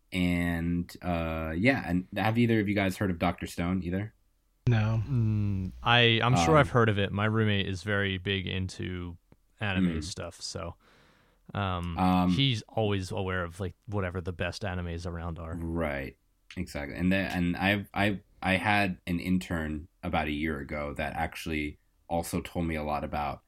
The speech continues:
Speaker 1: like, how s-, anime seasons work and, and, like, sort of just the popular culture behind, like, monitoring anime like that, um, which is really interesting.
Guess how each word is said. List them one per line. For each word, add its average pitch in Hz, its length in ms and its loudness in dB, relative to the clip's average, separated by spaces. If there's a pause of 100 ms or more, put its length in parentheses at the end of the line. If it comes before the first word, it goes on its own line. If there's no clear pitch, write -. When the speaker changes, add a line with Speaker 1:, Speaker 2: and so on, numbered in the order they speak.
(340)
Speaker 1:
like, 78 240 -4
how - 220 -2
s-, - 360 -8
anime 90 380 2
seasons 82 680 -4
work 73 500 -6
and, 71 320 -8 (340)
and, 80 200 -4
like, 71 260 -8
sort 87 240 -2
of 78 100 -6
just - 200 -14
the - 80 -10
popular 80 380 -4
culture 76 340 -8
behind, 73 600 -8 (300)
like, 71 220 -10
monitoring 71 680 -6
anime 69 380 -10
like - 240 -14
that, 67 260 -12 (880)
um, 73 320 -2
which 78 160 -6
is 78 160 -4
really 71 240 -4
interesting. 69 600 -10